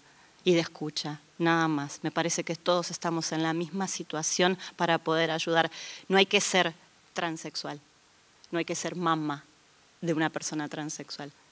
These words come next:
Hay tíos, hay abuelos, hay sobrinos, hay hijos, eh, hay amiguitos de los hijos. O sea, la transexualidad nos atraviesa a todos como sociedad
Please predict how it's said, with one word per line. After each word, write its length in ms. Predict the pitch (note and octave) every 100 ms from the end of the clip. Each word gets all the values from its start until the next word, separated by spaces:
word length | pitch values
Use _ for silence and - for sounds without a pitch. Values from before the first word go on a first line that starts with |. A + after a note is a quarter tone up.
| _ -
Hay 160 | D#3
tíos, 460 | D3+ - F3 F3 E3+
hay 140 | D#3
abuelos, 500 | D3+ D3 D#3+ D#3+ D#3+
hay 80 | D#3
sobrinos, 640 | C#3+ D3 D3+ E3 D#3+ D#3 - -
hay 260 | D#3+ D3+ E3
hijos, 520 | F3+ - F#3 F3 - - -
eh, 420 | E3 D#3 D#3 D3+
hay 240 | - E3 E3
amiguitos 580 | D#3+ E3 E3+ F3+ - F3
de 80 | E3+
los 240 | D#3 -
hijos. 280 | A3+ F#3 F3
O 40 |
sea, 220 | E3+ F3+
la 80 | F3
transexualidad 600 | E3 F3+ D#3+ - D#3+ E3
nos 160 | F3+ F3+
atraviesa 420 | D#3+ E3 F3 F3+
a 60 | E3
todos 360 | G#3 A#3+ G3+
como 240 | - D#3+ D#3+
sociedad 460 | D#3 - D#3+ D#3